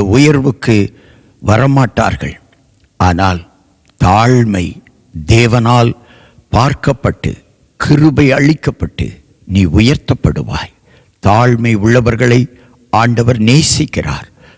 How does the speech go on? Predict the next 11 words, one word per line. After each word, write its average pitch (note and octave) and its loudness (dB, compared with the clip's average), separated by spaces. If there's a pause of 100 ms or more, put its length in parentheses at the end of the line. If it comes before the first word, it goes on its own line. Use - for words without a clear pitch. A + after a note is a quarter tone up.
(120)
தாழ்மை C#3 2
உள்ளவர்களை C#3+ 0 (420)
உயர்த்துகிறார். F#2+ -2 (640)
மேன்மைக்கு B2 2
முன்னானது G#2+ 2 (560)
தாழ்மை C#3+ 2
என்று C3 0
சொல்லி D#2+ -4 (460)
வேதத்திலே F#2+ 0 (340)
நாம் F2 0
வாசிக்கின்றோம். D2 -4